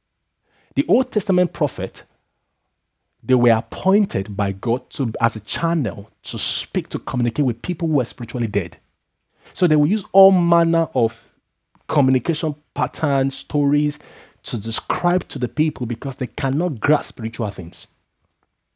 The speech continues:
The New Testament pro-, prophet is not ma-, is not called to be a communication channel between us and God. No. Because in Christ Jesus, you now have direct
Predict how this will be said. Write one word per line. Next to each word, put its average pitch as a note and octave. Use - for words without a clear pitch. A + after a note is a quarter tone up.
The D3
New A#3
Testament A#3+
pro-, D#3
prophet -
is C3
not E3+
ma-, E3
is D3
not F#3
called D#3+
to C#3
be C#3+
a C3+
communication A#2+
channel B2+
between C#3+
us G#2+
and G2+
God. G#2+
No. E3+
Because E3+
in D#3
Christ A#3+
Jesus, G#2+
you D3
now F#3+
have E3
direct A#2+